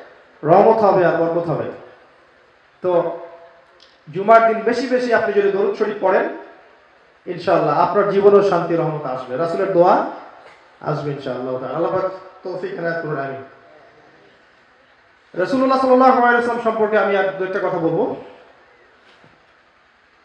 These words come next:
এবং তাকে নিয়ে কথা বলতে আমার এখন ভয়টা বেশি লাগে। না জানি এবার কোন শব্দকে কি বানায় ফেলে আল্লাহ পাক।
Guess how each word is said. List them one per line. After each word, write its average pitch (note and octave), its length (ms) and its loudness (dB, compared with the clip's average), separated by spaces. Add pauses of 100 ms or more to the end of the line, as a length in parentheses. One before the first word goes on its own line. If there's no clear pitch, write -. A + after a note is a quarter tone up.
(760)
এবং E3 160 -6
তাকে G3+ 240 0
নিয়ে B3 220 2
কথা A3 160 6
বলতে A3 200 4
আমার G3+ 260 2
এখন - 100 -4
ভয়টা D#3+ 260 2
বেশি D#3 160 0
লাগে। - 240 -6 (1500)
না F3 180 0
জানি A3 220 4
এবার G#3+ 180 2
কোন G#3+ 160 2
শব্দকে F#3 420 -2
কি F#3+ 160 -8
বানায় E3 280 -2
ফেলে C3 160 -4
আল্লাহ C3+ 220 -4
পাক। - 340 -10